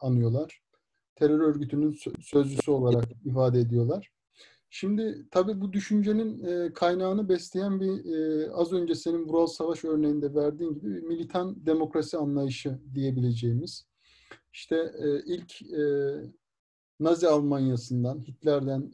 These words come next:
e, Hitler'in zulmünden Amerika'ya kaçan bir, e, Alman, e, hukukçu tarafından ortaya atılıyor bu to-, teori.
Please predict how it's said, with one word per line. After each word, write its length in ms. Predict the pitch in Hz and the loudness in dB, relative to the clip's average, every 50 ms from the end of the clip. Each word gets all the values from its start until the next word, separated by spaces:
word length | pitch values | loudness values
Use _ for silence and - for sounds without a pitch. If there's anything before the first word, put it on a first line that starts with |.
| - - 147 | -12 -8 -6
e, 280 | 131 127 123 123 123 | -4 -2 -2 -2 -2
Hitler'in 440 | 127 151 147 - 156 147 147 143 131 | -2 -4 -2 0 0 2 2 0 0
zulmünden 520 | 131 147 139 135 135 131 127 139 156 - | -2 -2 -2 0 0 0 0 0 -2 -4
Amerika'ya 600 | - 151 151 151 156 156 - - 147 135 131 127 | -4 -4 -2 0 0 0 0 -2 -2 -2 -2 -2
kaçan 440 | - 139 131 123 - 156 170 180 160 | -2 -4 -6 -4 -6 -8 -8 -6 -6
bir, 280 | 165 160 165 - - - | -4 -4 -4 -4 -6 -4
e, 160 | 151 143 135 131 - | -4 -4 -4 0 2
Alman, 520 | 147 156 156 156 156 160 180 196 185 127 131 - | 4 4 4 4 2 0 0 -2 -4 -8 -8 -6
e, 20 | |
hukukçu 840 | 147 139 131 127 147 - - 165 135 - - - 156 165 - - - _ | -6 -4 -2 -4 -4 -4 -4 -6 -6 -6 -8 -6 -6 -6 -6 -8 -12 _
tarafından 480 | - 160 147 143 127 - 147 147 143 139 | 0 2 2 2 0 0 -2 -4 -2 -2
ortaya 360 | 135 135 127 120 - 135 123 | -2 -2 -2 -2 -2 -2 0
atılıyor 380 | 120 117 - 127 127 131 127 127 | 0 -2 -4 -6 -6 -6 -6 -6
bu 60 | 123 | -8
to-, 500 | 120 - - 131 127 127 - - 151 120 | -10 -6 -4 -4 -4 -4 -6 -12 -18 -8
teori. 480 | - 139 131 127 127 135 160 190 - | -4 -2 0 0 0 0 -2 -6 -10